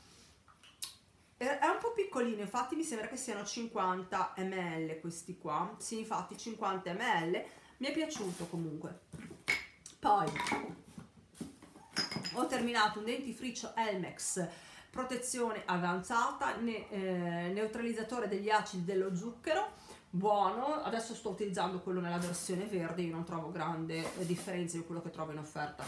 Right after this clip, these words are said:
compro. Eh, poi un altro prodotto che mi è piaciuto tanto tanto, eh, di cui avevo anche il doccia schiuma, però che avevo finito precedentemente, questo prodotto di Lab Care, crema corpo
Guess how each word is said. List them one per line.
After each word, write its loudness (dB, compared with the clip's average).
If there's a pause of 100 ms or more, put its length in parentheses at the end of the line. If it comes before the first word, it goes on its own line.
compro. -2 (560)
Eh, 4 (200)
poi 6 (920)
un 2
altro 8
prodotto 0
che 2
mi 0
è 4
piaciuto -2
tanto -2
tanto, 0
eh, 2
di 0
cui 0
avevo 2
anche 4
il 2
doccia -2
schiuma, -2
però -2
che -4
avevo 0
finito -4
precedentemente, -4
questo -4
prodotto -2
di 4
Lab 2
Care, 4
crema -2
corpo 0